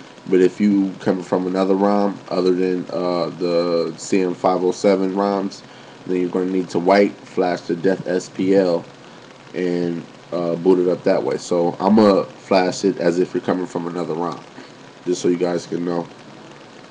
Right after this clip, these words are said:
All right, so first I'm gonna go to wipe. I don't know if y'all can see that. Go to the first one and hit the home key. Oops, there we go.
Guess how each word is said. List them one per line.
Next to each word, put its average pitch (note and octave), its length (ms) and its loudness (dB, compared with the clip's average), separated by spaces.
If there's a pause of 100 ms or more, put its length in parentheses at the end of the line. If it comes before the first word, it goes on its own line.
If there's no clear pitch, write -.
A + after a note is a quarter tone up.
(280)
All F2+ 100 0
right, F#2+ 220 2
so F#2 260 4
first G2 320 2
I'm F2+ 100 -2
gonna F#2 200 -2
go F#2 280 2
to F#2 480 4 (600)
wipe. G2+ 280 4 (1600)
I - 80 -10
don't F2+ 80 -4
know F2+ 40 2
if F2+ 80 -2
y'all F#2 80 0
can F2 140 -4
see G2 180 0
that. G2 300 4 (420)
Go F#2 140 4
to F2+ 100 -2
the F2+ 80 2
first G#2 320 4
one G2+ 300 0 (1300)
and F#2 400 2
hit G2+ 160 4
the F#2+ 80 -2
home F#2 300 2
key. F2 280 0 (3000)
Oops, - 340 -4 (320)
there - 120 2
we F2+ 80 0
go. - 160 -6